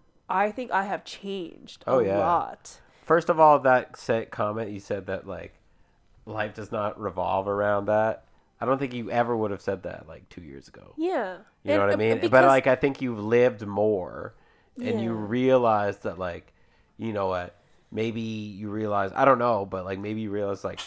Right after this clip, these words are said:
Speaker 2: you can be happy without those
Speaker 1: Yeah.
Speaker 2: things, like, with that, right? Like, that's not the deciding factor.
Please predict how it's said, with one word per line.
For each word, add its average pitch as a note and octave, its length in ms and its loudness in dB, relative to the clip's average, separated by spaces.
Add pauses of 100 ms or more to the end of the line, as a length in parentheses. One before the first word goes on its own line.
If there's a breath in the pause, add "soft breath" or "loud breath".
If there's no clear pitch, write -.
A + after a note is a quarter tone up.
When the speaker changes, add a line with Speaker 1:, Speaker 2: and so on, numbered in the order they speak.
Speaker 2:
you G#2+ 140 -8
can B2+ 160 -4
be B2 120 -6
happy A#2 440 0
without G2+ 380 -2
those F#2 200 -4
Speaker 1:
Yeah. A3+ 420 -2
Speaker 2:
things, F3 100 -16
like, G2 180 -6
with - 180 -6
that, F2 380 -2
right? G2 380 -2
Like, G2+ 180 -6
that's A2 220 0
not G#2+ 640 4
the G#2+ 60 -8
deciding G2 460 -4
factor. G2 720 -6